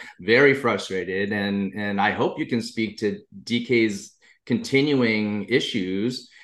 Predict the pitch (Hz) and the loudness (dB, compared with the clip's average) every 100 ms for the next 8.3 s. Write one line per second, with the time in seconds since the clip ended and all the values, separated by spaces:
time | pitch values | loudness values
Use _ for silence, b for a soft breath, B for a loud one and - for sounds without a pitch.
0 | B B 123 127 - 113 113 113 110 107 | B B -2 0 -6 -2 2 2 2 0
1 | 98 - 98 113 107 95 92 127 123 101 | -4 -8 -4 -2 0 -2 -4 -2 0 0
2 | 104 107 107 98 90 98 107 113 101 143 | -2 0 -2 -4 -12 -10 -8 -8 2 6
3 | 147 135 117 104 98 98 95 92 104 - | 8 6 6 2 -2 -2 -4 -2 -4 2
4 | 131 131 117 104 - 95 - - 120 139 | 2 4 0 0 -4 -8 -8 -6 -4 -4
5 | 127 107 101 104 101 101 98 101 113 - | -2 -2 0 0 0 -2 -2 -4 -4 -4
6 | 104 95 131 123 104 120 117 98 117 101 | -4 -2 0 0 2 0 0 -2 -2 -2
7 | 107 113 131 120 101 101 - 117 95 120 | 0 0 0 -2 -2 -4 -2 -2 0 -2
8 | 104 101 95 | 0 -4 -6